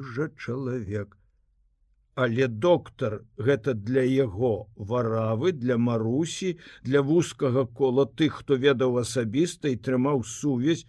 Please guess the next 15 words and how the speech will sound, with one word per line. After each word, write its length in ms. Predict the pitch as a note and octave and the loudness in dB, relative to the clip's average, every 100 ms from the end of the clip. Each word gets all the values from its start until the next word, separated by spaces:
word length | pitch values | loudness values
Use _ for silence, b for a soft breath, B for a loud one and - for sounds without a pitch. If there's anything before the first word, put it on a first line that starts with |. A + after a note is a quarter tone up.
| b | b
з 140 | - - | -20 -10
падпольшчыкам. 1040 | D3+ D#3+ _ - G#2 G#2 - G#2 G#2+ A2 - _ _ _ _ _ _ _ | -8 -8 _ -6 -6 -6 -10 -16 -12 -12 -12 _ _ _ _ _ _ _
Хірург 880 | - - G#2+ F2 F2 B2+ G3 A#2 - _ _ _ _ _ _ _ _ _ _ - | -14 -4 -4 -4 0 6 6 4 -10 _ _ _ _ _ _ _ _ _ _ -8
для 240 | A2+ C3 | -2 0
ўсіх 320 | A2+ D3+ G#2+ | 2 0 0
другіх, 540 | D3 D3+ A2 C3 G2 - b b | 0 0 0 -2 -4 -12 b b
напрыклад, 800 | B2+ C3+ A#2 C#3+ D3 B2 A2+ A2 - - | -2 -2 0 0 0 -2 -4 -6 -14 -14
для 340 | F#2+ A#2 A#2+ | -6 0 0
лекара 720 | G#2+ G#2+ A#2 - C#3+ D3+ F3 - - | 0 0 0 0 -2 -2 -4 -6 -8
атрада 640 | B2+ G#2+ A2 G#2+ A#2+ C#3+ | -8 -4 -2 -2 -2 -4
Камарэнкі. 800 | - C3 A2+ G#2+ G2 F2+ - G#2+ - _ _ _ _ _ B2+ | -4 -4 -2 -4 -6 -10 -12 -16 -18 _ _ _ _ _ -2
Лякарства 720 | B2+ B2+ D3+ F#3 - G3 E3+ | 0 4 6 6 4 -6 -2
мог 320 | D#3+ C#3+ - | 0 0 -2
прыслаць, 480 | B2+ A2+ A#2 C3+ D#3+ | -6 -4 0 -2 0
безумоўна, 800 | D3 C3 C#3+ A#2 B2+ D3+ F3 | -6 -4 -4 -2 -2 -2 -6